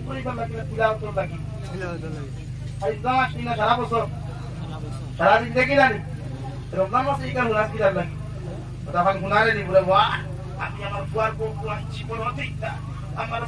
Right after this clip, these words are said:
ফুয়াও বড় দিকদার, সুরর বড় সুর, হে?" সারা দিন দেখি চুরি করলে, আর আজ দিয়া কি দেখা যায় মসজিদের ভিতরে আইয়া? না, তিলাওয়াত করো ফুয়া। হ্যাঁ, ইমামে দোয়া করো, আমার অসুবিধা কি? তো দোয়া করবার লাগে আপনি ইমামের ছাপ দিতে আনি।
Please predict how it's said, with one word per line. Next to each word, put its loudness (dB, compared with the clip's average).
ফুয়াও 8
বড় 0
দিকদার, 2
সুরর 2
বড় 10
সুর, 2
হে?" 6
সারা 8
দিন -4
দেখি -2
চুরি 0
করলে, 8
আর 10
আজ 6
দিয়া 6
কি -2
দেখা 6
যায় 0
মসজিদের 0
ভিতরে 2
আইয়া? 2
না, 8
তিলাওয়াত 8
করো 6
ফুয়া। 6
হ্যাঁ, 6
ইমামে 4
দোয়া 6
করো, 2
আমার 6
অসুবিধা -2
কি? -6
তো -4
দোয়া 8
করবার 4
লাগে 4
আপনি 6
ইমামের 2
ছাপ 6
দিতে 0
আনি। 4